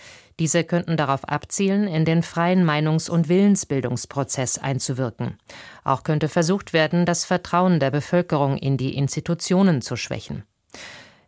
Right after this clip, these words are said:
Der Verfassungsschutz warnte besonders vor Einflussversuchen aus Russland. Das Land habe die Verbreitung prorussischer und antiwestlicher Narrative ausgebaut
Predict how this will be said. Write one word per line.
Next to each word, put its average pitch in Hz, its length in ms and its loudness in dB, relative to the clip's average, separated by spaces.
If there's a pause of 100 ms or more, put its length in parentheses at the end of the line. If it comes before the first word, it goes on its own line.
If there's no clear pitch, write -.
(140)
Der 180 120 4
Verfassungsschutz 214 720 0
warnte 180 300 2
besonders 170 580 2
vor 202 240 0
Einflussversuchen 165 960 -2
aus 156 220 -2
Russland. 170 580 -2 (360)
Das 151 160 -2
Land 151 260 0
habe 143 260 0
die 135 160 -4
Verbreitung 151 680 -2
prorussischer 170 840 0
und 135 280 -2
antiwestlicher 139 920 -2
Narrative 135 720 -2
ausgebaut 151 580 0